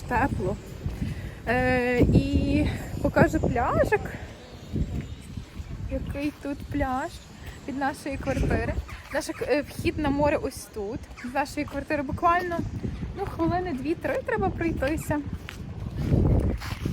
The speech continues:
Який пляж тут. Вода крижана, але хтось там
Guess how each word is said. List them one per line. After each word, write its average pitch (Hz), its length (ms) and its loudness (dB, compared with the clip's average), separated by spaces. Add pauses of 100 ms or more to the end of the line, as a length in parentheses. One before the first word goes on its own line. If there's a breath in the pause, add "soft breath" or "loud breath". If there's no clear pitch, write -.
(160)
Який 285 440 -2
пляж 269 380 2
тут. - 200 -6 (220)
Вода 311 240 4
крижана, 311 460 -2 (100)
але 320 140 -2
хтось - 400 -4
там 294 180 -8